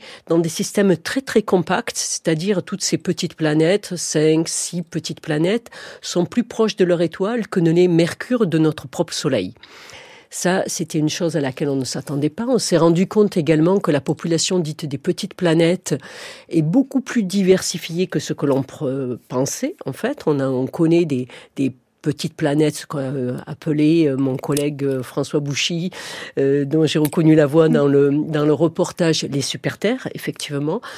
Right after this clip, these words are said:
Ça, c'est son émission Corot et Kepler qui nous ont appris que ces Super Terres existent. Elles sont, euh, celles qu'on connaît aujourd'hui, encore très proches de leur étoile. On a des planètes géantes également très proches de leur étoile. On a tout, euh,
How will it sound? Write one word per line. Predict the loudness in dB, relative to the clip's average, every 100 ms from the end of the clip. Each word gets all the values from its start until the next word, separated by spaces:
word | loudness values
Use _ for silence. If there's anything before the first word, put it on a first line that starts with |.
| -18 -12
Ça, | -6 -6
c'est | -6
son | -4 0 2
émission | 2 2 0 0
Corot | 2 2 4 4 2
et | -2
Kepler | -2 -2 0 -2 -2
qui | -4
nous | -4 -2
ont | -4
appris | -4 -6 -8
que | -6
ces | -6
Super | -6 -6 -6 -8 -2
Terres | -2 -2 -4
existent. | -4 -4 -6 -8 -8 -10 -12 -16 -20 -12 -4
Elles | -2 0
sont, | 2 4 4 4 2
euh, | 0 -2 -4 -6 -14 _ -8
celles | -2 -2
qu'on | 0 -2
connaît | 2 4 4
aujourd'hui, | 2 0 -2 0 -2 -4 -10 -18 -8
encore | -4 0 -2 -2
très | -2 -2
proches | 0 0 2 0 0
de | 0 -2 0 2
leur | 2 -2
étoile. | -4 -2 2 2 0 -4 -14 -18 -8
On | -2 2
a | 4 2
des | 0 -2
planètes | 0 4 4 2 0
géantes | 0 2 2 2 0 0
également | 0 0 0 0 2 2 0
très | -2 -4
proches | -4 -4 -2
de | 0
leur | 0
étoile. | 2 4
On | 6 6
a | 2
tout, | -2 -4 2
euh, | 4 4